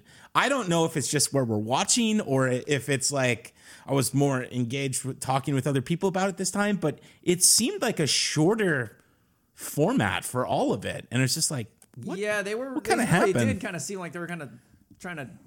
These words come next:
Speaker 2: zip it through a little bit where, you know, 'cause you're, you know, 'cause even, like, the dunk contest, there were, there used to be more dunkers in there.
Speaker 1: Yeah.
Speaker 2: And then now it's just, you know, it's just the four guys and it's, you know, you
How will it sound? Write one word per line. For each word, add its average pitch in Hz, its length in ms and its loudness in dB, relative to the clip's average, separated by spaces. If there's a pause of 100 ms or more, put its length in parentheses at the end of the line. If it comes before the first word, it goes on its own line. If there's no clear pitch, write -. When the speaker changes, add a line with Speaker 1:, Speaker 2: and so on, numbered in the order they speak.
Speaker 2:
zip 175 280 -4
it 180 160 -6
through 196 320 -2
a 175 40 -4
little 143 240 -6
bit 139 300 -10
where, 135 300 -10
you 139 100 -12
know, 135 320 -10
'cause 131 320 -14
you're, 180 180 -4 (120)
you 170 100 -16
know, 147 160 -10
'cause 147 200 -12
even, 185 200 -10
like, 135 160 -12
the - 80 -14
dunk 170 300 -10
contest, 131 440 -10
there 131 80 -12
were, 131 180 -12 (920)
there 160 100 -8
used 202 280 -4
to 226 60 -6
be 160 140 -4
more 147 560 -8 (300)
dunkers 160 540 -4
in 139 160 -8
there. 123 440 -10
Speaker 1:
Yeah. 135 300 4 (320)
Speaker 2:
And 160 100 -12
then 170 140 -6
now 180 180 -2
it's 175 100 -6
just, 175 220 -8
you 180 120 -10
know, 131 100 -8
it's 131 100 -10
just 170 120 -10
the 143 80 -12
four 156 300 -10
guys 147 480 -8
and 131 100 -8
it's, - 300 -10
you 143 100 -10
know, 127 200 -10
you 131 260 -10